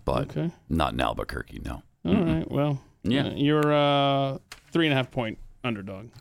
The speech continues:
Speaker 1: Wow. Uh, maybe that'll go up if it turns out that, uh, uh, Hall is not gonna play, so we'll see.
Speaker 2: Oh,
Speaker 1: Um,
Speaker 2: no.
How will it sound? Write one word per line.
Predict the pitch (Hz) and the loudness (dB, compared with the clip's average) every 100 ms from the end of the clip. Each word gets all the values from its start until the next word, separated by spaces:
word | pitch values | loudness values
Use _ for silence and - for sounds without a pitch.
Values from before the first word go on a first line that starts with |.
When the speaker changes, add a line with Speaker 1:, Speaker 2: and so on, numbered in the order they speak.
| - | -2
Speaker 1:
Wow. | 85 147 240 - - _ _ - _ - - 117 110 - | 2 2 0 -4 -14 _ _ -20 _ -20 -14 -10 -10 0
Uh, | - 143 143 143 143 | 6 8 8 6 6
maybe | 147 151 | 4 4
that'll | 147 139 | 2 4
go | 139 131 | 4 8
up | 220 240 233 - - - - | 8 8 4 -6 -20 -20 0
if | 135 139 123 | 4 4 4
it | 131 | 2
turns | 151 156 135 | 4 4 4
out | 143 127 | 4 4
that, | 131 123 120 | 4 4 4
uh, | 110 107 104 98 - - - 98 - - _ - | 6 6 4 2 -4 -14 -10 -10 -10 -16 _ 4
uh, | 92 82 82 76 71 65 - _ - | 6 6 4 2 -2 -6 -14 _ -4
Hall | 110 113 107 | 0 2 2
is | 95 | 0
not | 87 | -2
gonna | 90 | -2
play, | 101 117 76 - | 0 -2 -2 -6
so | - 92 | -2 0
we'll | 78 82 | 0 -4
see. | 78 - - | -4 -6 -10
Speaker 2:
Oh, | 123 113 | -6 -2
Speaker 1:
Um, | |
Speaker 2:
no. | 67 67 64 64 | 0 0 0 -2